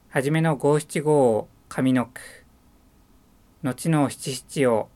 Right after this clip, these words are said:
下の句と呼びます。とりあえずはこのくらいで十分です。俳句と違って季語もありません。何を読んでもいいのです。切れとか関係ありません。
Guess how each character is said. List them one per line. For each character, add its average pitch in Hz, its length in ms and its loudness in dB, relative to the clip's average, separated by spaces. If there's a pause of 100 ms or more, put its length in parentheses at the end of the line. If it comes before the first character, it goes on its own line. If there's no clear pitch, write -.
(320)
下 143 280 0
の 156 120 0
句 - 100 -20
と 143 160 2
呼 123 100 2
び 117 140 -4
ま 110 160 -4
す。 - 500 -16 (1500)
と 160 100 -4
り 151 140 2
あ 165 80 4
え 170 80 2
ず 165 80 -2
は 143 320 2
こ - 80 -4
の 135 120 2
く 147 100 0
ら 147 100 4
い 143 60 0
で 139 100 2
十 131 220 0
分 135 180 2
で 117 140 0
す。 - 480 -16 (680)
俳 147 160 0
句 - 100 -10
と 165 100 -2
違 139 240 0
っ 131 40 0
て 127 380 -2 (240)
季 160 140 -10
語 165 120 2
も 139 220 2
あ 117 60 0
り 113 100 -2
ま 113 100 0
せ 117 220 -4
ん。 107 160 -8 (1300)
何 160 300 2
を 151 40 2
読 139 180 2
ん 160 80 2
で 160 80 4
も 139 220 2
い 135 80 2
い - 20 4
の 139 120 2
で 107 140 -2
す。 - 460 -16 (720)
切 170 100 -4
れ 160 80 4
と 165 140 -2
か 135 260 0
関 135 200 -2
係 139 200 0
あ 131 60 4
り 127 100 -4
ま 127 100 0
せ 123 220 -2
ん。 110 140 -8